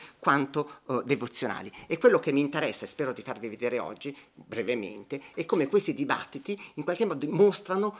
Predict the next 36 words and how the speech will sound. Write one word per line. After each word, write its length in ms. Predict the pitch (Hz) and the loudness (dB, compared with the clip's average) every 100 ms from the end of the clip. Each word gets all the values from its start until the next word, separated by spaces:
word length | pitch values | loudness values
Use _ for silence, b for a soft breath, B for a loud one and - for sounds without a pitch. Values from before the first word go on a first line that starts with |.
| - | -2
le 100 | 151 | 0
implicazioni 720 | 151 170 180 - 160 117 - | 0 -2 -4 -2 -2 -2 -4
escatologiche 1160 | 135 - 160 180 131 110 - - - 147 - - | -8 -6 -4 -2 -2 -4 -10 -10 -6 -6 -6 2
e 180 | 147 135 | 2 2
antropologiche, 960 | 131 135 143 165 - - - - 101 B B - | -2 -2 0 0 0 -6 -12 -8 -8 B B -6
eh, 140 | 101 | -4
di 100 | 113 | -2
queste 220 | 117 110 | -4 -4
due 140 | 92 104 | -8 -6
dottrine. 440 | 98 - 60 - B B | -8 -8 -14 -16 B B
In 120 | 190 | 0
qualche 220 | 208 202 | 0 2
modo 200 | 202 220 | 2 2
c'è 140 | - 170 | 0 -2
qualche 200 | 160 160 | -2 0
cosa 220 | 185 180 | -2 -2
che 120 | 156 | 2
non 260 | 143 175 180 | 4 4 0
funziona 600 | 165 156 - 90 98 - B | -4 -4 -4 -4 -6 -10 B
né 140 | 165 | 2
nell'una 600 | 196 160 143 185 214 214 - | 4 4 2 0 -2 -6 -6
né 100 | 123 | -2
nell'altra. 600 | 120 92 - - - - B | -2 -4 -8 -16 -20 -20 B
Sia 240 | - - 196 | -8 2 2
la 80 | 151 | 4
dottrina 420 | 147 143 202 180 | 0 -2 0 2
dell'unità 640 | 143 131 127 120 104 82 B | 2 2 0 -2 -4 -6 B
sia 260 | - - 214 | -14 0 2
la 100 | 160 | 2
dottrina 280 | 107 151 170 | -2 -2 0
della 180 | 254 - | 2 0
pluralità, 520 | 147 151 170 208 220 B B - | -2 -2 -2 -4 -8 B B -6
mh, 140 | 135 - B - | -6 -6 B -2
risolveva 500 | 190 190 196 208 135 | -2 4 8 8 6
dei 140 | 139 | 2
problemi 500 | - 185 185 190 208 | 0 0 2 2 -2